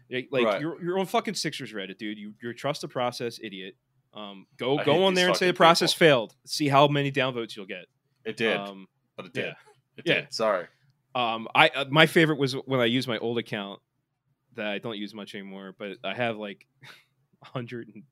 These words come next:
Speaker 1: eighty karma, like, K karma. And I'd be
Speaker 2: Yeah.
Speaker 1: like, "Your downvotes mean <laughs> nothing to me." And then he would just downvote me more. <laughs> It's like, "This does nothing.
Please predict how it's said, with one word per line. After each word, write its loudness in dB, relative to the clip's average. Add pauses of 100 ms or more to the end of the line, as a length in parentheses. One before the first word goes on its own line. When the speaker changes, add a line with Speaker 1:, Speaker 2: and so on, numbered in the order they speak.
(280)
Speaker 1:
eighty -6
karma, -12 (280)
like, -16 (200)
K -4
karma. -12 (440)
And 0
I'd 2
be 2
Speaker 2:
Yeah. 6
Speaker 1:
like, 2
"Your 2
downvotes 6
mean -2
<laughs> -2
nothing 6
to 8
me." 8
And 4
then 4
he 10
would 0
just 0
downvote 8
me 4
more. 6
<laughs> 0
It's -4
like, 2 (340)
"This 2
does 8
nothing. 2